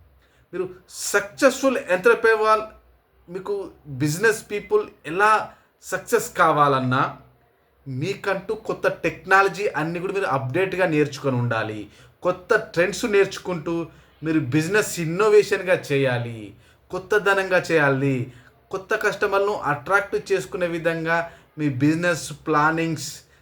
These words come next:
సర్వీస్ అనేది అప్‌డేట్ వెర్షన్‌లో ఉండాలి. ప్రజెంట్ టెక్నాలజీకి అనుగుణంగా, అనుకూలంగా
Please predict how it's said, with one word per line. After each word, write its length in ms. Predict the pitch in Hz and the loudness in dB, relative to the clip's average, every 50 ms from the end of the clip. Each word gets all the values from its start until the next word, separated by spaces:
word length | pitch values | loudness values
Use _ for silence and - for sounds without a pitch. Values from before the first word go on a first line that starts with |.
| _ _ - - - - - | _ _ -18 -14 -10 -2 2
సర్వీస్ 420 | 175 165 165 160 175 190 185 - - 165 | 2 4 4 2 0 -2 -2 0 0 0
అనేది 380 | 156 160 156 160 151 151 160 165 165 156 - - _ _ _ _ - | 0 0 0 0 0 0 0 -2 -2 -4 -8 -14 _ _ _ _ -4
అప్‌డేట్ 520 | 135 147 123 127 127 160 202 220 214 220 196 185 | -4 -2 -2 0 4 6 6 6 6 4 2 2
వెర్షన్‌లో 420 | 180 156 - - 175 170 160 160 156 147 | 0 0 0 -4 -2 -2 0 0 0 0
ఉండాలి. 420 | 147 143 135 135 131 131 131 135 131 127 123 127 | -2 -2 0 0 0 0 -2 -4 -4 -6 -6 -4
ప్రజెంట్ 400 | 147 151 147 165 185 185 180 185 170 - - 156 | -2 -2 0 0 -2 -2 -2 -4 -4 -2 0 0
టెక్నాలజీకి 680 | 160 160 - 185 190 190 190 190 175 180 170 - 196 175 - - - - - _ - - 131 | 0 0 -2 0 2 2 2 2 0 -4 -8 -8 -10 -10 -10 -14 -20 -20 -20 _ -10 -6 -2
అనుగుణంగా, 720 | 151 165 190 185 - 208 208 196 196 196 196 190 190 190 190 185 - - - _ _ - 135 | -2 -2 -2 0 0 2 2 4 2 2 2 2 2 2 2 2 0 -4 -10 _ _ -6 -6
అనుకూలంగా 800 | 147 170 196 190 196 202 202 196 196 190 190 190 190 190 190 190 | -4 -4 -6 -6 -2 0 0 2 2 0 0 -2 -2 0 2 2